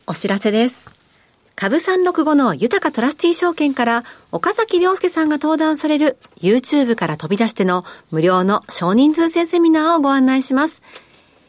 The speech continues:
まずは十二月二日土曜日、東京で開催。岡崎亮介の投資戦略セミナーin東京です。え、そして十二月九日土曜日、同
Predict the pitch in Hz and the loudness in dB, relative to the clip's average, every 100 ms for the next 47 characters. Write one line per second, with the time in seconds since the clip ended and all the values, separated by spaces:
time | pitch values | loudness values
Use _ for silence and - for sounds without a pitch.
0 | _ _ _ - 254 392 370 311 269 - | _ _ _ -2 0 0 0 -2 -4 -12
1 | - 214 359 466 427 415 - 359 - - | -2 2 4 4 4 0 -2 -4 -4 -4
2 | 349 359 311 185 214 330 330 285 277 _ | -2 0 0 2 2 2 2 0 -2 _
3 | 185 262 359 381 359 349 330 185 185 185 | -2 0 0 0 2 0 -2 -4 0 -2
4 | - - - _ _ - 226 226 190 175 | -2 -8 -20 _ _ -6 -4 -2 -4 -2
5 | 196 190 - 160 190 - - 190 302 - | -2 -2 -2 -2 -2 -4 -2 0 0 0
6 | 330 320 311 - 277 240 233 226 262 269 | 4 4 2 2 4 4 2 2 2 2
7 | 254 165 254 302 302 269 247 285 - _ | 2 0 0 0 0 2 0 -2 -6 _
8 | _ _ _ _ _ _ - _ _ _ | _ _ _ _ _ _ -20 _ _ _
9 | _ 220 233 226 214 208 - 165 151 247 | _ -2 -2 0 0 -2 -6 -6 0 4
10 | 330 330 302 294 294 - 202 330 392 381 | 6 6 4 0 -4 -2 -2 0 0 0
11 | 349 311 285 302 277 247 - - | 0 0 4 4 4 0 -2 -2